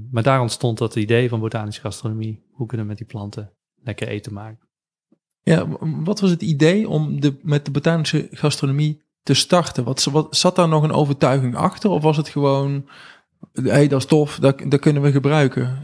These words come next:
Speaker 2: Snap je wat ik bedoel?
Speaker 1: Nee, daar kan ik wel van zeggen dat op dag één al duidelijk werd, als ik in dit vak actief ben, laat ik me dan in elk geval inspannen op een manier waarvan we weten dat het werkt, beter werkt.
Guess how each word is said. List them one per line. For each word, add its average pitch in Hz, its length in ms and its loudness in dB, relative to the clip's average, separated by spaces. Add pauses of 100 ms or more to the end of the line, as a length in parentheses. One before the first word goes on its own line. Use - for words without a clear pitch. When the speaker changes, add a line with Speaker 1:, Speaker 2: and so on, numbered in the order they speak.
Speaker 2:
Snap 170 240 -6
je - 60 -10
wat 165 100 -4
ik 170 60 -4
bedoel? 190 200 -2
Speaker 1:
Nee, 113 140 -2
daar 127 200 2
kan 143 160 -4
ik 139 100 -4
wel 131 180 -2
van 123 100 -2
zeggen 123 280 0
dat 113 360 -6
op 110 180 -8
dag 110 180 0
één 127 220 0
al 123 140 0
duidelijk 117 380 0
werd, 110 500 -4 (1080)
als - 400 -4
ik - 420 -10 (840)
in 117 480 -4 (160)
dit 127 200 0
vak - 240 -4
actief 131 360 -2
ben, 117 460 -6 (400)
laat 113 240 -4
ik 113 60 -4
me 110 100 -4
dan 107 220 -4
in 107 120 -4
elk 113 200 -6
geval 104 300 -6
inspannen 117 540 -6
op 101 100 -10
een 101 180 -6
manier 104 520 -6 (680)
waarvan 98 300 -8
we 95 60 -6
weten 110 320 -2
dat 101 160 -4
het 101 160 -10
werkt, 104 640 -2
beter 101 440 -2
werkt. 90 440 -12